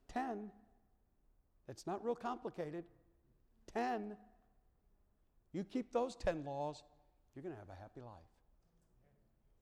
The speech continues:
Then my last thought is this. Striving together for the faith. It's, it's work. It's war.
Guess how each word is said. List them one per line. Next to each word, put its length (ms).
Then 140
my 120
last 300
thought 200
is 160
this. 280
Striving 720
together 520
for 180
the 100
faith. 440
It's, 340
it's 220
work. 420
It's 220
war. 500